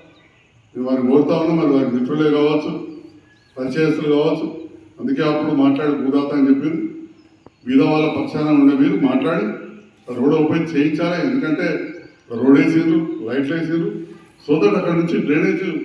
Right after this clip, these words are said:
ఈజీగా వెళ్ళి ఒరిలో పడుతుంది. ఈ బాధ్యత తప్పకుండా తీసుకోవాలి.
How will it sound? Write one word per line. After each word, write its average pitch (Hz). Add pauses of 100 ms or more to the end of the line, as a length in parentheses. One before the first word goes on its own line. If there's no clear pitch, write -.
(360)
ఈజీగా 180
వెళ్ళి 180 (100)
ఒరిలో 160
పడుతుంది. 135 (580)
ఈ -
బాధ్యత 156 (140)
తప్పకుండా 147 (100)
తీసుకోవాలి. 147